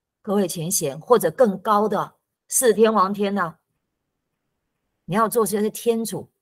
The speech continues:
各位浅显，那还是从慈悲喜舍四无量心。欲界六天都是欲界，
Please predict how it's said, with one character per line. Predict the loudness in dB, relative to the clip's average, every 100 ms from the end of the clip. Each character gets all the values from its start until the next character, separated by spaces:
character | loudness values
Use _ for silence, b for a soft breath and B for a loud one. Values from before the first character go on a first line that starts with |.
| _ _ _
各 | -4
位 | -4
浅 | -4 -4
显， | -4 -6 -8 _ 4
那 | 6
还 | 6 2 2 2
是 | 2 0 -4
从 | -4 -6 -6 -12 _ _
慈 | -4 2 2
悲 | 2 0 0
喜 | 0 -2 0
舍 | 2 2 -2 -4
四 | -2 -2
无 | -2 -6
量 | -6 -6 -8
心。 | -10 -10 -16 _ _ _ _ _ _ _ 0
欲 | 2 4
界 | 4 4
六 | 4 2
天 | 0 -2 -2 -6
都 | -2 0
是 | 2 -2 -2
欲 | -4 -4
界， | -6